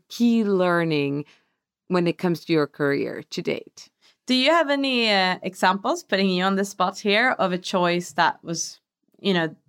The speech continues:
Speaker 2: really well made, or, or a choice that you made for the wrong reason? That
Speaker 1: Well, I can think of, um, for example, the choice I made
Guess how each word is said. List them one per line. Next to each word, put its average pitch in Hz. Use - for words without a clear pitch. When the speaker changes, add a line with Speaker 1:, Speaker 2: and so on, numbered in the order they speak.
Speaker 2:
really 175
well 165
made, 160
or, 160
or 165
a 160
choice 165
that 156
you 156
made 151
for 160
the 151
wrong 156
reason? 151
That 135
Speaker 1:
Well, 262
I 254
can 285
think 240
of, 185
um, 160
for 208
example, 196
the 170
choice 180
I 180
made 156